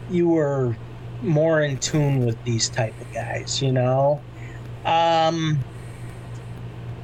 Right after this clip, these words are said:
I think, I think when it, when it comes down to it, I ran into so many good guys, at Sta-, so many guys that I,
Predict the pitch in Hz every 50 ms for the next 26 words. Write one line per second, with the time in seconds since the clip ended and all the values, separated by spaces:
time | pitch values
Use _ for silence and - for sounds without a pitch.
0 | - - 160 165 - - - - 262 277 285 277 - - - - - - - -
1 | - - - - - 170 165 156 165 - - - - 240 240 247 247 240 - -
2 | - 180 185 165 160 156 156 156 - - 175 160 160 160 151 147 - - - 208
3 | 208 214 214 202 - - 180 160 165 160 151 139 - - 151 143 135 127 127 123
4 | 117 110 - - - - - - - - - - - - - - - - - -
5 | - - - - - - - - - - - - - - - - - - - -
6 | - - - - - - - - - - - - - - - - - - - -
7 | - - - - - - - - - - - - - 165 160 160 170 196 220 220
8 | 226 214 170 165 156 - - - - - 190 185 202 208 214 208 202 175 131 180
9 | 170 165 143 - 147 135 139 135 131 - 139 120 - - - 113 - 120 120 120
10 | - - - 180 180 196 208 214 202 151 160 143 143 143 143 131 - 147 139 131
11 | 127 127 131 127 123 120